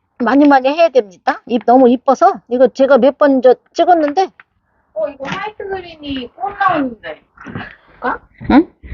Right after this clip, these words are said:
Speaker 2: 화이트 그린 꽃. 화이트 그린 꽃.
Speaker 1: 어. 화이트 그린이는 여기는 노란색 피네요. 뭐, 어, 작년 봄에는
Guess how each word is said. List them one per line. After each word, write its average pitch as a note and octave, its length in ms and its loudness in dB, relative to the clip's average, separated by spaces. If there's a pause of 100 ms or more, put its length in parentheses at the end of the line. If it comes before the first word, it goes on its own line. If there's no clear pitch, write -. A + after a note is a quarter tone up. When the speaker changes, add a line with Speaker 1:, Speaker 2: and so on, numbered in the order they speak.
(320)
Speaker 2:
화이트 - 280 -12
그린 A3+ 300 -8
꽃. A3+ 200 -4 (1120)
화이트 D4 220 0
그린 G3+ 280 0
꽃. F#3+ 160 -4 (260)
Speaker 1:
어. G3+ 260 -4 (460)
화이트 F#4+ 320 0
그린이는 E4+ 640 2 (280)
여기는 C#4+ 380 0
노란색 F4+ 480 2
피네요. C#4 360 -4
뭐, A#3+ 180 -4
어, G3+ 280 -18
작년 E4 540 0
봄에는 D4 800 2